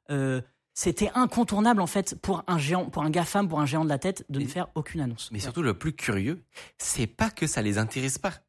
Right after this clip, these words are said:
Speaker 2: Évidemment que ça les intéresse de fou, et il y a qu'à voir leur contribution GitHub et leur... et ce qu'ils font, en fait, dans les coulisses pour savoir que, non, non, non, mais en fait, euh, ils, ils, ça les intéresse, ça les intéresse. Du coup, c'est encore plus étonnant que,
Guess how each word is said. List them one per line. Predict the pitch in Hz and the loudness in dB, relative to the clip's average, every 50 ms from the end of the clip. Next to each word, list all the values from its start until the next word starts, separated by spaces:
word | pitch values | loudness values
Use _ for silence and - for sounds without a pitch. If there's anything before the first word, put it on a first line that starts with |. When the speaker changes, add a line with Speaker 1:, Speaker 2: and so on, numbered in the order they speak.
| _ _ _ _ _ _ _ _ _ _ _ _ _ | _ _ _ _ _ _ _ _ _ _ _ _ _
Speaker 2:
Évidemment | 131 131 123 135 135 127 151 151 156 190 202 | -4 -2 0 0 2 2 2 2 2 0 -2
que | - | 0
ça | - 131 | 0 2
les | 110 107 104 | 2 2 2
intéresse | 107 107 - 127 139 160 143 117 101 | 0 0 -2 -4 -4 -4 -6 -6 -6
de | - 110 | -6 -6
fou, | 101 - - 262 - | -6 -8 -8 -8 -8
et | - | -6
il | 120 113 | -2 -2
y | 107 | -2
a | 104 | -2
qu'à | 104 - - 185 165 | -2 -2 0 0 0
voir | 139 151 175 160 | 2 0 0 0
leur | 131 135 - | 0 -2 -4
contribution | - - 139 131 - - 139 131 135 123 - - 139 123 | -2 -2 -2 -2 -2 -2 -2 -2 -2 -2 -2 -2 -2 -2
GitHub | 113 117 123 120 - 147 143 147 151 143 | -2 -4 -6 -2 0 2 4 4 2 0
et | 113 117 110 | -2 -2 0
leur... | 110 110 110 107 101 98 - - - - | 2 2 2 2 0 -2 -6 -14 -10 -4
et | 127 123 | -2 -2
ce | - | -2
qu'ils | - - 147 | -2 -2 -4
font, | 131 - - 156 131 | -2 -2 -2 -2 -2
en | |
fait, | 120 - 135 135 | -2 -2 -4 -2
dans | 127 123 120 113 | -2 0 0 0
les | 107 104 | 0 -2
coulisses | - - - 170 151 175 302 - - - - - - _ _ _ _ _ _ _ _ _ _ _ | -4 -4 -2 -2 0 0 0 -2 -2 -4 -8 -12 -16 _ _ _ _ _ _ _ _ _ _ _
pour | - - 190 208 175 131 | 0 2 2 2 2 0
savoir | - - 139 120 120 156 180 175 - | 0 0 0 2 2 0 -2 -2 -2
que, | - 170 170 - - - | -2 -2 -2 -2 -4 -4
non, | 117 131 | -2 -2
non, | 151 156 151 | -2 -2 -2
non, | 143 147 | -2 -2
mais | 139 113 95 95 87 | -2 -2 -4 -4 -6
en | 82 | -6
fait, | 85 - - - - - | -8 -10 -10 -10 -8 -6
euh, | 95 90 87 90 92 92 90 90 90 92 _ _ _ _ _ _ _ _ 101 - - - | -6 -6 -6 -6 -6 -6 -8 -8 -10 -12 _ _ _ _ _ _ _ _ -10 -10 -8 -6
ils, | 110 98 95 90 - | -6 -6 -6 -8 -10
ils, | - | -10
ça | 87 - | -8 -4
les | 87 98 | 0 0
intéresse, | 117 127 147 151 147 - - - | 0 0 0 -2 -2 -4 -8 -12
ça | - - 101 | -10 -6 -4
les | 101 | -4
intéresse. | 107 107 127 117 117 - _ _ _ _ _ _ _ | -2 -2 -4 -6 -6 -10 _ _ _ _ _ _ _
Du | - - | -8 -6
coup, | - | -4
c'est | 87 - - - - | -2 -2 -2 -2 0
encore | 120 117 - - - | 0 0 0 -2 -4
plus | - - - 135 - - _ _ _ | -4 -4 -4 -4 -4 -6 _ _ _
étonnant | - 151 139 - 139 127 123 139 165 185 160 - _ _ _ _ _ _ _ _ | -2 -2 0 2 2 2 4 2 0 -2 -6 -12 _ _ _ _ _ _ _ _
que, | - - 139 147 156 156 | -2 0 2 2 2 0